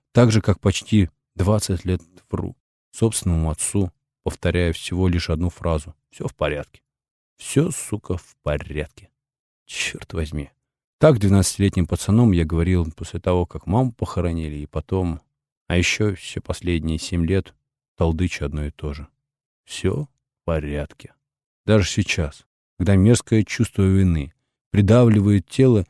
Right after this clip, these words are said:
бетонной плитой, осознание того, что как раньше не будет, колется острыми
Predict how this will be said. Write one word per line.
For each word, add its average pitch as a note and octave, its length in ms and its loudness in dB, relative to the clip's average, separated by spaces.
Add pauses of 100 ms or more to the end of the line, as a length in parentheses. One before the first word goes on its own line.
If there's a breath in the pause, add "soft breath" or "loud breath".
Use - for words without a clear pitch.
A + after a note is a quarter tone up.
(280)
бетонной A#2+ 600 4
плитой, F#2 640 -2 (240)
осознание F#2 600 2
того, G2+ 280 0
что - 240 -6 (220)
как - 200 -18
раньше A#2+ 380 2
не D#2 160 0
будет, F2+ 540 2
колется G#2+ 540 -2
острыми F2 560 -4